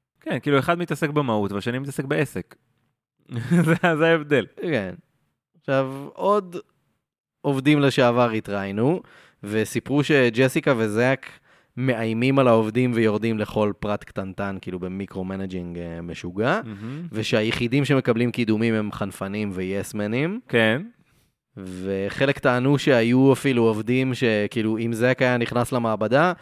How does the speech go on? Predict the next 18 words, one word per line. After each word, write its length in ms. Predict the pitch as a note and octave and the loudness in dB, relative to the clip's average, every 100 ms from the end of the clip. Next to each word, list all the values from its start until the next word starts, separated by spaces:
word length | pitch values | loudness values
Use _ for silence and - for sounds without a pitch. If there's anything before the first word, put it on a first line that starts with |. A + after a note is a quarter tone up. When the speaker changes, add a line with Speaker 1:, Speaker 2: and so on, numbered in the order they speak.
| - _ | -16 _
Speaker 2:
אז 80 | G#2 | -10
חלק 200 | - B2 | -2 0
מהעובדים 340 | B2+ A2+ A#2+ A#2+ | 2 2 2 2
היו 120 | A#2 | 0
מתגנבים 560 | B2 A#2+ A2 G#2+ B2 | -2 -2 -2 0 0
החוצה, 320 | A2+ F2 A#2 A#2 | 0 -2 0 0
כי 140 | A2 | -2
הם 80 | G2+ | -6
פשוט 220 | F#2+ G#2 | -6 -2
לא 160 | G#2+ G#2 | 0 0
רצו 180 | A2 | 0
להיכנס 380 | G#2+ G#2+ G2+ G2 | -4 -2 -6 -4
איתו 180 | A2 G#2 | -4 -4
לעימות 440 | G2+ F#2+ G2+ G2+ | -4 -6 -4 -6
כל 160 | - G2 | -4 -6
פעם 200 | F#2 F#2 | -6 -8
שהוא 140 | F#2 F2+ | -8 -10
נכנס. 460 | F2+ G2+ E2 - | -8 -10 -12 -18